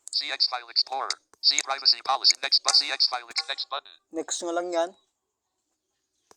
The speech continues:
Speaker 1: C X Privacy Pol-, Next button. C X File, Next button.
Speaker 2: Next.
Speaker 1: Access, re-, allow access. Next button.
Speaker 2: Next nyo lang.
Speaker 1: All files access.
Speaker 2: Then, bigyan nyo lang siya ng permission.
Speaker 1: Bluetooth, one point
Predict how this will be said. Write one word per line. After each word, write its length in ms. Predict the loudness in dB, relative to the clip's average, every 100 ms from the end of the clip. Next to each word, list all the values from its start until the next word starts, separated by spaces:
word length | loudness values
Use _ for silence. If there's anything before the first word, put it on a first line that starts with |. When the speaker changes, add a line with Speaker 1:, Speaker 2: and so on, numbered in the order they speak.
| _ -8 -6
Speaker 1:
C 80 | -4
X 240 | -2 -2
Privacy 400 | -2 -2 0 0
Pol-, 200 | 0 0 2
Next 160 | 0
button. 280 | 0 -6 -8 -4 -4 2
C 160 | 2 2
X 160 | 0 -2
File, 160 | -2
Next 160 | -6 -6
button. 280 | -8 -10 -14 _
Speaker 2:
Next. 560 | -6 -6 -4 -4 -4 _ _ _ _ _ -8 -4
Speaker 1:
Access, 320 | -2 0 -2
re-, 80 | -2 -4
allow 160 | -2
access. 320 | -2 -2 -2 -2
Next 240 | -2 -4 -4
button. 240 | -8 -10 _ _ _ _ _ _ _ _ _ _ _ _ _ _ _ -8
Speaker 2:
Next 240 | -4 -4 0
nyo 160 | 4
lang. 160 | 4 4 _ _ _ _ _ _ -10
Speaker 1:
All 240 | -10 -6
files 320 | -4 -4 -2 -2
access. 400 | 0 0 -2 -2 -10 _ _ -2
Speaker 2:
Then, 240 | -2 0
bigyan 320 | -2 0 0
nyo 80 | 0
lang 160 | -2 -2
siya 160 | -6
ng 80 | -6
permission. 640 | -6 -6 -4 -4 -4 -4 -8 _ _ _ -18
Speaker 1:
Bluetooth, 400 | -16 -14 -14 -16 -14 -10
one 160 | -10
point 160 | -6